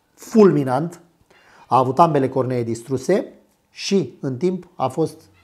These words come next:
retransplantată. Bine, nu ai cum să revii la vederea pe care a avut-o inițial, dar a plătit un preț pentru viața unui alt copil. Noi, lucrând cu țesut proaspăt, nu știm. Suntem anunțați de către Romtransplant că există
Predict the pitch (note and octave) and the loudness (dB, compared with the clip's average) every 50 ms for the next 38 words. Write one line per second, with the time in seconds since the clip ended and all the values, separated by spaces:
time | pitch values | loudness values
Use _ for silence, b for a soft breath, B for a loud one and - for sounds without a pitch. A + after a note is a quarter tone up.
0 | _ _ - - C3+ C3+ B2+ B2+ B2 A#2 - - B2 C3 D3+ D#3 D#3 D#3 C#3+ C#3 | _ _ -12 -8 -8 -8 -6 -6 -6 -6 -6 -8 -6 -4 -4 -4 -4 -4 -4 -4
1 | C3+ A2+ G#2 - - _ _ _ - D3+ D#3 D#3 B2 A2+ A#2 A#2 A#2 G#2 F#2+ B2+ | -4 -6 -6 -10 -16 _ _ _ -12 -8 -6 -4 -4 -4 -4 -6 -10 -12 -10 -8
2 | B2 B2+ C3 A#2+ A2+ A2+ B2 A#2+ B2 A#2+ A#2 B2 B2+ C3 - - _ _ _ _ | -8 -6 -4 -4 -4 -2 -4 -4 -4 -4 -6 -6 -8 -8 -12 -20 _ _ _ _
3 | - B2 A#2 C3 B2 B2 B2+ B2+ C3 C3+ C3 B2 A#2 A#2 A2+ - E3 F#3 C4 C#4 | -14 -10 -6 -6 -4 -4 -4 -4 -4 -6 -6 -6 -6 -8 -8 -4 -4 -4 -4 -4
4 | - b b b b b b b b b b b b b b b - D3 D3 D#3 | -10 b b b b b b b b b b b b b b b -2 0 2 2
5 | C#3+ - D#3+ D3+ F#3 F3 - D#3+ C3 - E3 F3 F3 F3 - - - - - - | 2 2 0 0 0 0 -2 -4 0 0 0 0 0 -4 -14 -18 -20 -20 -20 -20
6 | _ - D3+ C3 - C3+ B2+ D3 D3+ D3 D3+ C3+ B2+ C3 C3 A#2+ B2 C3+ A#2 A2 | _ -8 -8 -6 -6 -4 -4 -4 -4 -4 -6 -8 -6 -6 -8 -6 -8 -8 -10 -10
7 | - - - _ _ _ _ _ _ - A#2+ A#2+ C3 C#3+ D#3 E3 D#3 D3 D3 - | -12 -14 -18 _ _ _ _ _ _ -12 -8 -6 -2 2 2 2 2 0 -4 -2
8 | D#3 E3 E3 C#3+ - - - - D3+ D3 C#3+ C#3+ C#3 C3+ C3+ C3+ C3 B2+ B2+ B2 | -2 -2 -2 -4 -6 -12 -14 -6 -2 0 2 2 2 2 2 2 2 2 0 0
9 | A#2+ A#2+ A#2+ A#2+ - C#3+ B2 - - D3 A#2 - - - _ _ _ _ _ _ | -2 -4 -6 -8 -8 -8 -8 -6 -6 -6 -8 -8 -14 -20 _ _ _ _ _ _
10 | _ _ _ - D3 C#3 B2 - - - - D3+ F3 F3 - - - - C3+ D3 | _ _ _ -2 0 2 0 0 -2 -4 -2 -2 -2 -2 -4 -18 -16 -10 -6 -4
11 | D#3+ D3+ - - - - G#2 E2+ - _ - - - D#3 D3 E3+ D3+ D3 C#3 C3 | -4 -4 -4 -6 -10 -12 -16 -16 -16 _ -20 -10 -8 -6 -4 -2 0 0 -2 -2
12 | B2 A#2+ - D#3 C#3 A#2 A2 B2 G#2 - C3 B2+ - A#2+ A#2+ B2+ B2 A#2 A#2 A2+ | -4 -4 -4 -4 -4 -4 -6 -10 -8 -8 -8 -8 -6 -8 -6 -6 -8 -8 -8 -10
13 | A2 - - C3 B2+ A#2 - - - - C#3 B2 A2 A2+ A2+ B2+ B2 - - - | -10 -8 -6 -6 -6 -6 -8 -14 -8 -6 -4 -4 -4 -6 -8 -10 -12 -12 -14 -18
14 | G2 - | -18 -18